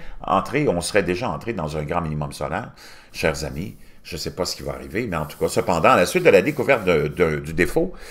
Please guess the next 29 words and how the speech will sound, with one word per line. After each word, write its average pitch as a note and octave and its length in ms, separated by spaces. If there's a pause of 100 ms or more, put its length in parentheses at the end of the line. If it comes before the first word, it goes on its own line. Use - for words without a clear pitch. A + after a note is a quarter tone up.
(160)
hein, C#3+ 220
il - 80
y - 40
a C#2+ 220
eu E2 200
une, D2+ 140
euh, C#2 200 (460)
panne G#2 320 (320)
de D#2 80
l'usine, A2+ 460 (220)
euh, C#2 220 (260)
au-, D2 380
qui D#2 140
durera E2 360
plus G#2+ 140
longtemps B2+ 400
que A#2 340 (280)
prévu B2 500 (240)
à D#2 100
l'usine F2 380
de D#2+ 140
Choose, F#3 560 (500)
euh, C#2+ 440
avec D2+ 320
des D2+ 180
réacteurs. B2 600
Les D#2+ 120
deux G2 220
installations F2 720